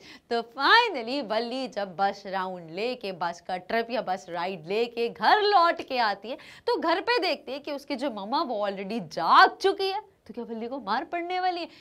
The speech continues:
नहीं, नहीं, ऐसा कुछ नहीं हो, मम्मा को तो पता भी नहीं चला था। तो वली देखती है कि उनकी मम्मा जो है और उनकी साइड में ए-, एक कोई उनके पास में, उनके एरिया में एक, अ, लेडी है, बहुत टॉकेटिव सी है, तो वो अपनी, उनकी मम्मा से बात कर रही है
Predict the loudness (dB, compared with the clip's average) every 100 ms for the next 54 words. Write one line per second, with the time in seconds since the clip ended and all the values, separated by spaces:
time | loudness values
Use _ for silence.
0 | -10 0 2 2 0 0 -2 -2 -4 -6
1 | -4 -4 -2 0 -2 -4 -4 0 0 0
2 | -6 -8 -6 -6 -6 -8 -12 -16 -6 0
3 | 2 4 2 0 -4 -8 -4 -2 -2 -4
4 | -6 -6 -4 -2 -2 -2 -2 -2 -4 -8
5 | -8 -4 -4 -4 -8 -10 -10 -12 -10 -10
6 | -10 -6 -6 -6 -4 0 0 -2 -8 -8
7 | -4 -4 -2 -2 -4 -6 -8 -10 -12 -8
8 | -4 -2 -4 -6 -8 -4 -2 0 -2 -6
9 | -8 -10 -12 -10 0 0 2 -2 -2 -4
10 | -2 -2 -6 -10 -10 -8 -6 2 4 6
11 | 4 0 -6 -6 -8 -8 -6 -6 -6 -8
12 | -6 -2 -2 -2 -4 -4 -2 -2 -2